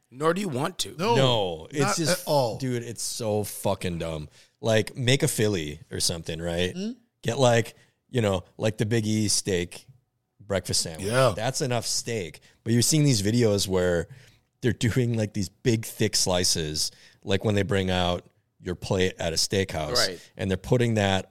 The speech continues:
Speaker 3: on the bread.
Speaker 1: Twenty-six
Speaker 3: And a
Speaker 1: ounce
Speaker 3: bunch of sh-
Speaker 1: ribeye, bone in, and slice this up and make a sandwich out of it.
Speaker 3: Yeah, wha-, like,
Speaker 1: What are you
Speaker 3: what,
Speaker 1: talking about?
Speaker 3: what kind of teeth do you have that you're able to
Speaker 2: Yeah.
Speaker 3: actually bite through four pieces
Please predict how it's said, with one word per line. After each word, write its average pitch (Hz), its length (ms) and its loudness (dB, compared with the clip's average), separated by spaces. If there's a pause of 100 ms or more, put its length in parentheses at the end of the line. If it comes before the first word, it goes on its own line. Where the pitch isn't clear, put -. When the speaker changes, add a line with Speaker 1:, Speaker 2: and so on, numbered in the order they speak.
Speaker 3:
on 98 160 0
the 92 80 -2
bread. 92 360 2
Speaker 1:
Twenty-six 160 480 0
Speaker 3:
And - 80 4
a - 20 6
Speaker 1:
ounce 143 160 2
Speaker 3:
bunch 120 120 2
of 139 60 4
sh- 139 80 4
Speaker 1:
ribeye, 110 320 -2
bone 131 380 -2
in, 123 240 -4
and 131 180 -6
slice 143 400 -2
this 165 320 -6
up 147 120 4
and 135 120 0
make 131 180 -2
a 139 120 0
sandwich 131 400 -4
out 107 140 -8
of 90 80 -18
it. 95 140 -14 (120)
Speaker 3:
Yeah, 135 100 2
wha-, 123 140 0
like, 151 120 0
Speaker 1:
What 147 140 6
are 135 40 2
you 147 40 6
Speaker 3:
what, 160 80 8
Speaker 1:
talking 196 240 4
about? 110 340 0
Speaker 3:
what 131 140 0
kind 170 180 8
of 151 80 6
teeth 160 300 2
do 139 80 -2
you 117 160 4
have 98 360 4
that 104 80 -2
you're 113 180 0
able 113 200 4
to 123 100 -4
Speaker 2:
Yeah. 131 100 0
Speaker 3:
actually 240 240 0
bite 110 260 -4
through 110 160 -6
four 143 380 4
pieces 101 680 2